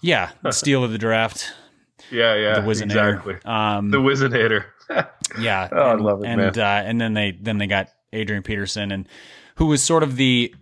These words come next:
Speaker 1: I don't even know that Peterson was a good pick 'cause they took him, you know, top, top
Speaker 2: Yeah.
Speaker 1: five or seven in the draft, but he was also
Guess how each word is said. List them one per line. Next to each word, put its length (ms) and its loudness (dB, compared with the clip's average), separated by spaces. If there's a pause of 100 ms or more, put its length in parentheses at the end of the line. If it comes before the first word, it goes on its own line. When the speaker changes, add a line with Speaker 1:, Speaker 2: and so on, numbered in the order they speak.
(160)
Speaker 1:
I 100 2
don't 100 2
even 180 2
know 120 4
that 140 -2
Peterson 380 0
was 120 0
a 60 -4
good 360 -2
pick 280 0
'cause 140 -4
they 100 -2
took 240 -4
him, 380 -2
you 120 -2
know, 240 -2 (560)
top, 380 -2 (180)
top 260 -2
Speaker 2:
Yeah. 140 2
Speaker 1:
five 120 -2
or 60 -6
seven 280 -2
in 80 -4
the 60 -6
draft, 520 -2 (420)
but 520 0 (540)
he 120 -4
was 140 -2
also 520 0